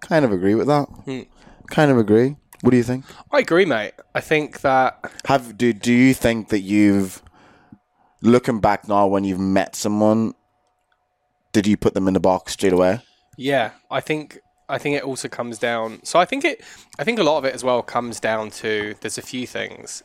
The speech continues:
Speaker 2: is understanding where that person is in their life.
Speaker 1: Mm.
Speaker 2: Like, you personally in a situation, understanding where you're at. And yeah, definitely when I was, like,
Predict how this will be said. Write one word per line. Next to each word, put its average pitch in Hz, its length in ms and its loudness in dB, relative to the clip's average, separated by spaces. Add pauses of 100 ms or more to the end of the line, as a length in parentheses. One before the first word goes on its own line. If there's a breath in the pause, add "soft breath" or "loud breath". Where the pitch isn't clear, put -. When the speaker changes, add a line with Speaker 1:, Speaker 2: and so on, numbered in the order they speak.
Speaker 2:
is 110 420 -6
understanding 113 640 -6
where 104 180 -4
that 101 160 -8
person 104 360 -6
is 101 120 -12
in 104 100 -12
their 98 160 -8
life. 135 460 -8
Speaker 1:
Mm. 101 340 -2 (140)
Speaker 2:
Like, 117 200 -4
you 131 200 -8
personally 113 480 -4
in 110 80 -10
a - 40 -10
situation, 110 600 -8
understanding 107 580 -8
where 101 140 -4
you're 101 220 -4
at. 180 180 -2
And 107 240 -10 (320 soft breath)
yeah, 143 260 0
definitely 117 500 -6
when 113 140 -6
I 113 140 -2
was, 107 240 -8
like, 110 400 -2